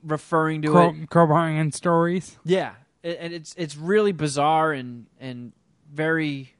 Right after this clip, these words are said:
Speaker 1: heavy-handed. So they, they find the book, and then the book starts, there's a bunch of blank pages,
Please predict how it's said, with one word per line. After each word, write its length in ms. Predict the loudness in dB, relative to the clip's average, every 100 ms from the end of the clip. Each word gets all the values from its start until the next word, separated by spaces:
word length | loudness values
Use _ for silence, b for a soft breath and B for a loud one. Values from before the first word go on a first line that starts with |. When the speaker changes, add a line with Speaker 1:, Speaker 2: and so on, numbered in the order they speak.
| _
Speaker 1:
heavy-handed. 800 | -8 -4 -4 -4 -4 -2 -4 -6 -16 _ _ _ _ _ _ _ _ _ _
So 180 | -4 0
they, 180 | 2 2
they 200 | 0 -2
find 360 | 2 2 2
the 40 | 0
book, 460 | 2 4 2 -4 _ _ _ -8
and 120 | -4
then 120 | -2
the 80 | -4
book 460 | 0 2 2 -4 -20 _ _ _ _ _ _ _ _ -16
starts, 680 | -8 2 2 2 -2 -10 -8
there's 200 | -6 -4
a 20 |
bunch 180 | -4 -4
of 80 | -4
blank 320 | -4 -4 -4
pages, 500 | -6 -4 -6 -10